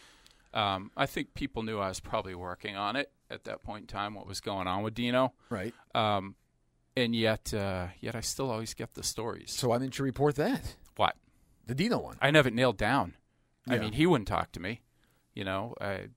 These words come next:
Speaker 1: it's a, I, your bosses can't talk to you about that sort of thing. But the fact, my point is, Jerry would love the Herald to have every news piece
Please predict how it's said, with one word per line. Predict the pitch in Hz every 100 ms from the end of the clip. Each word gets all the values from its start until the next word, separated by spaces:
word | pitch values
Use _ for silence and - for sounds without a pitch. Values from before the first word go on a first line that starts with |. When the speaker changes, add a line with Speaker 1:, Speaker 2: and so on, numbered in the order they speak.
| _ _ _ -
Speaker 1:
it's | - -
a, | 113 _ _ - -
I, | - - 95 - -
your | 104
bosses | - 92 147 113
can't | - - 87 -
talk | - 69 -
to | 87
you |
about | 87 90
that | - 101
sort | - -
of | -
thing. | 98 101 - - - -
But | 190
the | 196
fact, | 247 220
my | 196 185
point | 214 208 143
is, | 110 95 - - - _ _ _ _ _ _ -
Jerry | - 156 139
would | 117 113
love | 120 101
the | 98
Herald | 104 95 87
to | -
have | 92 87
every | 85 85 - - _ 131
news | 120 95 92 - -
piece | 95 -